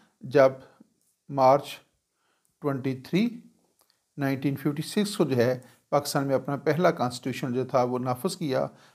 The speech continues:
और उसके बाद पाकिस्तान जो है उसको रिपब्लिक डिक्लेयर किया गया Islamic Republic of Pakistan, मार्च ट्वेंटी थ्री,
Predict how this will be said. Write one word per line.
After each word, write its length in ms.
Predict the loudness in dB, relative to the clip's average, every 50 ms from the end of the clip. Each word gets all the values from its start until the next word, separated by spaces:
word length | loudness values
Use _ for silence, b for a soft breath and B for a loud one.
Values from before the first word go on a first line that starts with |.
| b b -4
और 80 | -4
उसके 180 | -4 -2 -2 0
बाद 260 | 2 2 2 2 2 -2
पाकिस्तान 320 | -4 -4 -4 -4 -4 -4
जो 80 | 0 0
है 80 | 0 0
उसको 260 | 0 -2 -4 -6 -6
रिपब्लिक 500 | -4 -2 -2 -2 0 0 -2 -2 -2 -4
डिक्लेयर 320 | -8 -8 -6 -4 -4 -4
किया 180 | -2 0 0 2
गया 280 | 2 2 2 0 -2 B B B B B _ -10
Islamic 560 | -8 -6 -4 -2 0 0 0 0 -2 -4 -6 -8 -12 _ _ -14
Republic 480 | -12 -6 -4 -4 -2 -2 -2 -4 -4
of 220 | -2 -2 -2 -2 -2 -2 -6 -8
Pakistan, 400 | -8 -8 -10 -8 -6 -6 -6 -6 -10 -16 -20 _ _ -10
मार्च 460 | -2 4 6 6 6 6 4 -2 -10 -12
ट्वेंटी 260 | -12 -10 -8 -8 -10
थ्री, 340 | -10 -6 -6 -4 -4 -4 -6